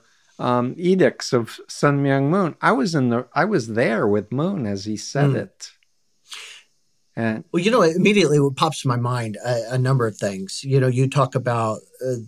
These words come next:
Speaker 2: this, uh, infiltrating scholarship and academia to publish things like there isn't brainwashing.
Speaker 1: New
Speaker 2: Uh,
Speaker 1: religious
Speaker 2: right.
Speaker 1: movements is their,
Speaker 2: Right.
Speaker 1: their
Speaker 2: And it's, and
Speaker 1: rebrand
Speaker 2: those are the term that
Speaker 1: of
Speaker 2: I
Speaker 1: cults.
Speaker 2: use too. Uh, I mean, yeah,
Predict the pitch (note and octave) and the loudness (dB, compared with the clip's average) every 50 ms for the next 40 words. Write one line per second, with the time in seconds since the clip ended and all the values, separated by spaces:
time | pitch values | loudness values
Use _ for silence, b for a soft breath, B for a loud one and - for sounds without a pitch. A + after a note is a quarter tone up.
0 | - - - B2 - - - - - - - - D#3 C#3 C3 B2+ B2+ _ - F3+ | -14 -8 -6 -4 -4 -2 -4 -6 -8 -8 -4 -2 0 0 0 -2 -4 _ -4 0
1 | E3 D3 D#3 C#3+ C3+ - - C3+ B2+ A#2+ A2+ - - - B2+ A#2 A2 G#2+ G2 - | 0 0 0 -2 -4 0 0 0 0 0 -4 -6 -6 -4 -2 -2 -2 -4 -4 -6
2 | - F#2 - - G#2 G#2+ G2+ G2+ - G#2 F#2+ G2 G#2 G#2+ G2+ F#3 F3 - - - | -8 -10 -8 -8 -8 -8 -8 -8 -8 -8 -6 -6 -6 -6 -8 -10 -12 -12 -10 -10
3 | A#2+ - - C3 B2 A2+ A#2 A2+ - - - - G#2+ F#2+ F#2+ F2 E2+ - - - | -10 -6 -4 -6 -4 -4 -6 -8 -8 -10 -10 -8 -8 -8 -8 -10 -12 -12 -12 -12
4 | - - _ _ _ - A2 F#2+ F#2+ F2+ _ - - - B B B B B B | -14 -18 _ _ _ -12 -10 -10 -10 -12 _ -20 -20 -20 B B B B B B
5 | - A2+ A2+ A2 G2 G#2+ G#2+ F#2+ - _ _ _ _ _ _ - A#2+ A#2 G#2+ G#2+ | -8 -4 -4 -4 -4 -4 -6 -8 -10 _ _ _ _ _ _ -2 -2 -2 0 -2
6 | G2+ E2+ F2 - - - F2 D2+ - _ b b b b b b b b b _ | -6 -8 -10 -12 -10 -12 -12 -14 -16 _ b b b b b b b b b _
7 | _ - A2+ A#2 B2+ C#3 D#3 D#3+ D#3+ D#3 D#3 D3 D3+ D3+ D3 C3+ C3 C#3+ C3+ B2+ | _ -4 0 2 6 8 8 8 8 8 8 6 6 6 6 6 6 4 2 0
8 | - - C#3 C3+ D3 D3 C#3+ C#3 C3 A#2+ G#2 - - - C3 A#2 G#2+ A2 A#2 B2 | 0 2 4 6 6 6 4 4 2 2 2 0 0 2 2 2 2 2 4 4
9 | A#2+ A#2 A2+ A2+ A2+ A2+ A2+ - A#2+ A2 A#2+ A2+ A2 G#2+ G#2+ G#2 G#2 A2 B2+ C#3 | 6 6 6 6 4 4 2 0 0 0 2 2 2 2 2 2 2 4 4 4
10 | C#3 B2 A2+ A#2+ A#2 A#2 A2+ A2 G#2 G2+ G2+ G#2+ A2 A2+ A2+ A2 A2+ A2+ A2+ A2 | 4 4 4 4 4 6 4 4 2 2 2 2 0 0 -2 -2 -4 -4 -4 -4
11 | - - C3 B2 A#2+ B2+ B2+ B2+ B2+ C3+ D3+ F#3 F#3+ D#3+ D#3+ D#3 B2 G2+ - - | -2 -2 -2 0 0 2 2 2 2 4 4 6 6 8 8 8 6 4 0 -4
12 | - - A3+ A3+ C3 F#2 F#3+ - - - C#3 C3 B2+ B2+ B2 C3 C#3 B2+ A#2+ B2 | -2 0 0 0 0 -2 -6 -10 -6 -2 -2 0 0 0 0 2 2 2 2 2
13 | D#3+ A3 - | 2 2 2